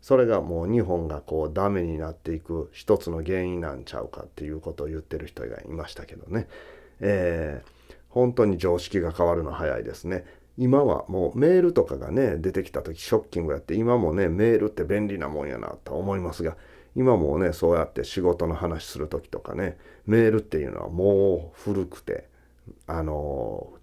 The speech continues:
ちょっと不便なツールになってきてるっていうことを言ってましたね。えー、本当にいろんなものがもうどんどんどんどん変わっていき、えー、ライブっていうのもね、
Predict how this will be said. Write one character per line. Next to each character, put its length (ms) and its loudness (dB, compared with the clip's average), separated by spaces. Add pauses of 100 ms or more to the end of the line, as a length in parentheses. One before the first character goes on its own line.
ち 80 2
ょ 20 4
っ 80 0
と 80 -8
不 180 0
便 240 0
な 160 -14
ツ 160 -10
ー 80 -4
ル 120 -8
に 120 -10
な 100 -14
っ 120 -20
て 80 -16
き 100 -20
て 100 -12
る 100 -14
っ 100 -20
て 140 -14
い 20 -8
う 60 -10
こ 120 -18
と 140 -14
を 60 -10
言 100 -10
っ 20 -12
て 140 -10
ま 120 -8
し 100 -16
た 100 -10
ね。 300 -2 (500)
え 400 2
ー、 20 -6
本 240 0
当 160 4
に 240 2 (120)
い 80 -4
ろ 140 0
ん 60 -2
な 80 -2
も 120 -2
の 100 -4
が 160 -10 (640)
も 400 -6
う 40 -12
ど 160 2
ん 120 2
ど 100 0
ん 80 -4
ど 140 4
ん 80 2
ど 100 -2
ん 100 -10
変 120 -8
わ 80 -6
っ 40 -12
て 200 -10
い 60 -12
き、 180 -20 (540)
え 520 -6
ー、 60 -12
ラ 140 4
イ 80 6
ブ 120 -8
っ 20 -8
て 180 -14
い 60 -8
う 80 -8
の 100 -12
も 120 -12
ね、 240 -2